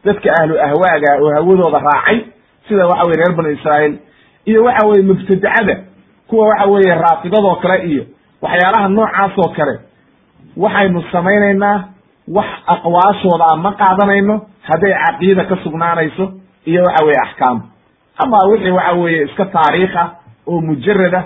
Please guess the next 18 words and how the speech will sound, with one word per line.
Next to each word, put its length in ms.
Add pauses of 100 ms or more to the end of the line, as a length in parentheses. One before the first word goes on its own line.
(300)
oo 80
aan 140
wax 120
xukuma 300
ka 120
sh-, 360
ka, 140 (120)
ka 140
ratimaynin, 640 (420)
waa 100
laga 260
qaadan 260
karaa, 240
buu 80
yidhi 120
Ibnu 140
Kathiir 280
raximahullah. 500